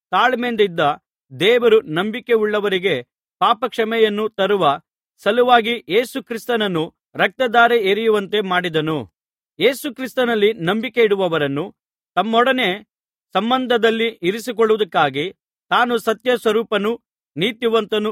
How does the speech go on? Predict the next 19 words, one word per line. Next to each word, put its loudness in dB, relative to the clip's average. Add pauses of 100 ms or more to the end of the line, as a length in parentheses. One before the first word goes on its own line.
ಎಂದು -2 (320)
ವ್ಯಕ್ತಪಡಿಸುವ -2
ಸಲುವಾಗಿಯೂ 0 (480)
ಪ್ರಸ್ತುತ -4 (160)
ಕಾಲದಲ್ಲಿ 2 (340)
ದೇವರು 2
ಹೀಗೆ -2
ಮಾಡಿದರು. 0 (600)
ಹಾಗಾದರೆ 4 (160)
ನಮ್ಮನ್ನು -2
ನಾವು 2
ಹೊಗಳಿಕೊಳ್ಳುವುದಕ್ಕೆ 0 (400)
ಅವಕಾಶವೆಲ್ಲಿ? 0 (420)
ಅದು 4 (100)
ಇಲ್ಲದೆ 2
ಹೋಯಿತು. 2 (460)
ಯಾವ 4 (200)
ಆಧಾರದಿಂದ? 2 (480)
ಕರ್ಮ 0